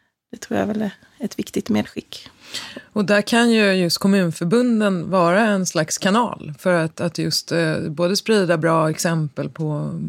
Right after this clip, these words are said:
Speaker 2: på, eh, erfarenheter som man har haft lokalt på ett mycket bredare plan. Och det är väl antagligen, föreställer jag mig, att det är en del av logiken kring hur, hur Restlog-projektet har, har arbetat, eftersom man då har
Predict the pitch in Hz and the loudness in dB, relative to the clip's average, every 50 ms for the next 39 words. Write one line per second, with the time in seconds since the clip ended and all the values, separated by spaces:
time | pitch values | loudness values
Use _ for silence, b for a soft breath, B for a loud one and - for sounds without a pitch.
0 | 156 151 165 160 156 156 151 147 - - - 107 104 - 62 - - 92 - - | -8 -6 -6 -4 -2 -2 -2 -4 -4 -4 -6 -6 -6 -8 -8 -10 -10 -12 -12 -8
1 | - 113 170 160 - 165 165 165 160 156 151 - _ - 147 - 156 156 156 156 | -2 -2 -2 0 0 -2 -2 -2 -2 -2 -4 -6 _ -12 -10 -6 -6 -4 -2 -2
2 | 160 156 151 156 - - _ - 156 - 165 165 160 151 151 151 - _ - - | 0 -2 -2 -4 -6 -14 _ -10 -6 -2 0 0 2 2 0 -2 -6 _ -16 -18
3 | B B B B B B B B B B - 180 165 160 - 170 156 - - 147 | B B B B B B B B B B 0 0 0 0 -2 -6 -6 -6 -6 -2
4 | 160 175 165 160 170 185 185 170 - 160 147 151 156 156 156 151 165 156 170 170 | 0 2 2 4 4 2 2 0 0 0 2 2 0 0 -2 -2 -2 0 0 0
5 | 160 175 165 165 165 160 151 - 165 156 165 156 156 - - - - - - - | 0 0 0 0 0 0 -2 -2 -2 -2 -2 -4 -4 -6 -8 -12 -14 -14 -14 -2
6 | - 175 175 156 - 196 180 175 165 165 156 160 156 147 - 170 165 165 165 160 | 2 2 4 4 4 4 4 4 2 2 2 2 0 2 2 2 2 4 2 2
7 | 151 156 147 170 180 175 170 165 160 147 156 160 160 202 214 214 185 - - 175 | 0 -2 0 2 2 4 4 2 2 0 0 -2 0 2 0 0 -2 -2 -4 -4
8 | 165 151 - 156 147 151 147 147 147 143 - - B B B B B B B B | -2 -2 -2 -2 -2 -2 -2 -2 -4 -6 -8 -10 B B B B B B B B
9 | - 165 151 170 151 - - - 156 135 - 165 160 - 196 190 - - 170 160 | -2 2 2 4 2 2 -2 -2 -6 -4 -4 -4 -2 -2 -4 -4 -4 -10 -10 -8
10 | - 160 151 147 147 156 - - 151 151 151 143 - 151 139 139 143 147 - 139 | -4 -2 0 0 0 -2 -4 -4 -2 -2 -2 0 0 -2 -2 -4 -6 -6 -8 -8
11 | - 151 147 - - 151 143 143 147 151 151 143 120 - | -8 -8 -8 -6 -6 -6 -6 -6 -6 -6 -6 -6 -8 -10